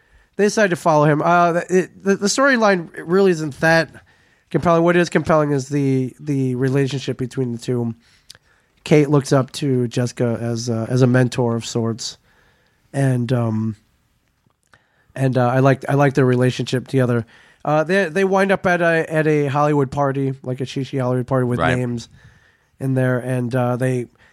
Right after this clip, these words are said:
Speaker 1: end up finding that their missing girl is n-, is a little different than, uh, what they were initially investigating, and, uh, and I'll, I'll spoil it at the end. They run into a dragon.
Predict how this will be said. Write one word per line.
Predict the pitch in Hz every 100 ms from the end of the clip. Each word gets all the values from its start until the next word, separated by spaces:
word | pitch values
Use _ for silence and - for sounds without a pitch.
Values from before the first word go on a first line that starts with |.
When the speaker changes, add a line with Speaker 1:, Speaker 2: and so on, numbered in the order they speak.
| _ _ _
Speaker 1:
end | 170 190
up | 175
finding | - 165 160 151 143 135 127
that | 127 139 135 127
their | - 131 123 123 120 -
missing | 139 139 147
girl | 135 135 131
is | 120
n-, | 127 127 -
is | 135 135 120 113 - _ _
a | 170
little | 160
different | 185 175 143 131 - _ _ _ _ _ _ _ _ _ _
than, | 143 139 131
uh, | 127 123 123
what | 135 127
they | 139
were | 131
initially | 127 131 139 131
investigating, | 120 117 131 - 131 135 127 123 120 _ _ _ _ _ _ -
and, | 151 143 135 135 135
uh, | 131 131 131 131 -
and | 151 156 143
I'll, | 151 156 143
I'll | 147 151
spoil | - 180 196 202
it | 160
at | 165
the | 165 180
end. | 175
They | 135
run | 135 143
into | 143 131 151 135 127
a | 127
dragon. | 131 143 151 120 104